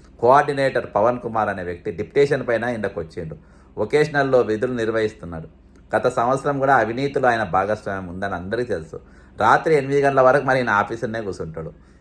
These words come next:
ఆ, మళ్ళీ అమాయకంగా రబ్బర్ చెప్పులు వేసుకొని చాలా బోలా బాలాగా, చాలా స్ట్రిక్ట్గా ఉన్నట్టుగా, చాలా స్ట్రిక్ట్గా ఉన్నట్టుగా బ్రహ్మాండంగా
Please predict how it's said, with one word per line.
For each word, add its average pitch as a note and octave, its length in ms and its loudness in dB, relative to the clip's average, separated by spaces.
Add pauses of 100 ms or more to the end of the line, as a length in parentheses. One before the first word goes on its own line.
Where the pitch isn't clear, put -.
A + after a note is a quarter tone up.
(220)
ఆ, B2+ 240 0 (260)
మళ్ళీ A2+ 200 -2
అమాయకంగా G#2+ 920 0 (360)
రబ్బర్ G2+ 400 0
చెప్పులు G2 260 -4
వేసుకొని F#2 460 -4 (120)
చాలా G#2+ 180 4
బోలా A2 400 2
బాలాగా, F#2+ 580 0 (300)
చాలా A#2 140 -2
స్ట్రిక్ట్గా E3 500 2
ఉన్నట్టుగా, A#2 600 -2 (240)
చాలా G2 160 0
స్ట్రిక్ట్గా A#2+ 460 -4
ఉన్నట్టుగా A2 420 -4
బ్రహ్మాండంగా A2 840 0